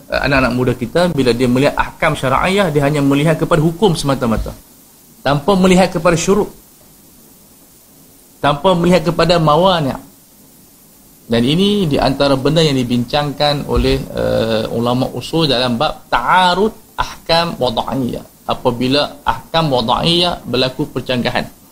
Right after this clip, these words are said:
So, kita, orang tu ada haid, orang tu ada wuduk, orang tu dah masuk waktu semayang.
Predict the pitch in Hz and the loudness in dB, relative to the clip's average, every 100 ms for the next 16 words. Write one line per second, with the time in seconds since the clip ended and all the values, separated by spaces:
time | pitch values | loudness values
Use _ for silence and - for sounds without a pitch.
0 | - - - - - - - - - - | -20 -20 -20 -20 -20 -20 -20 -20 -14 -6
1 | 131 156 226 - 143 180 196 233 180 170 | -2 0 0 -2 0 2 2 0 0 0
2 | 220 233 - 139 160 185 190 220 170 180 | 0 -2 -2 0 2 0 2 2 2 2
3 | 185 185 247 - 165 180 196 185 233 247 | 2 2 2 2 2 4 2 2 2 0
4 | - - - 165 165 165 135 - - 151 | -2 -8 -2 2 2 2 -2 -2 -2 0
5 | 131 | 0